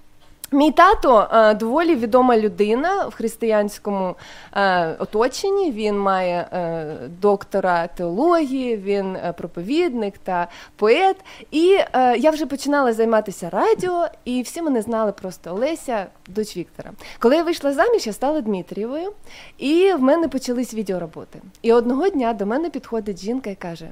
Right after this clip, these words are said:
мовою оригіналу: «Олеся, я раньше слушала Олесю Куриленко, но когда я увидела вас, это же небо и земля». І я зрозуміла, що для людей,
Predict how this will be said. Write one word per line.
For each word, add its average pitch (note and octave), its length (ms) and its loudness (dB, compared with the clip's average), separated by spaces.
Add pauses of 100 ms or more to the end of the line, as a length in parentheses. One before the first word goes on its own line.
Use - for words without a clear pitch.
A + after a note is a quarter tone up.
мовою A3 380 2
оригіналу: F#3 440 -6 (460)
«Олеся, C4 840 2 (840)
я D#4 300 6
раньше D4+ 440 2
слушала C4 720 -2
Олесю A#3 420 -2
Куриленко, A#3 680 0 (120)
но D4+ 220 6
когда D#4+ 520 6
я D4 180 6
увидела C#4 560 4
вас, C#4+ 600 4
это E4 200 4
же - 140 2
небо F#4+ 360 4
и G#4+ 180 6
земля». E4+ 520 2 (520)
І F4 140 2
я F#4 340 4
зрозуміла, E4 840 6
що C#4+ 240 0
для C#4+ 240 4
людей, D4 680 4